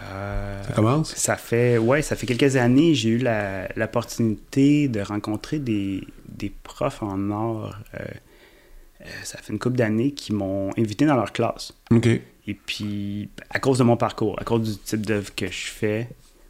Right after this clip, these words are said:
Speaker 2: puis on dit, « OK, euh, on, je pense que tu vas aller chercher, euh, plus nos, nos gars aussi, là,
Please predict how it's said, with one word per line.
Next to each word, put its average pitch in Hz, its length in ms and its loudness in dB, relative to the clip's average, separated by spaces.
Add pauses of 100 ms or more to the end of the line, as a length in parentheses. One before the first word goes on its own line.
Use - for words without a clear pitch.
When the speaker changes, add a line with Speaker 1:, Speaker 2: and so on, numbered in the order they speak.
Speaker 2:
puis - 160 -10
on 98 100 -4
dit, « 98 220 -4
OK, - 160 -6
euh, 107 300 0 (260)
on, - 140 -8 (140)
je - 80 -18
pense 117 200 -4
que 95 80 -8
tu - 100 -12
vas 101 80 -2
aller 95 100 -4
chercher, 117 540 -4
euh, 101 140 -4
plus 117 320 -2
nos, 104 220 0 (340)
nos 101 180 -2
gars 104 200 0
aussi, 101 400 -4
là, - 120 -12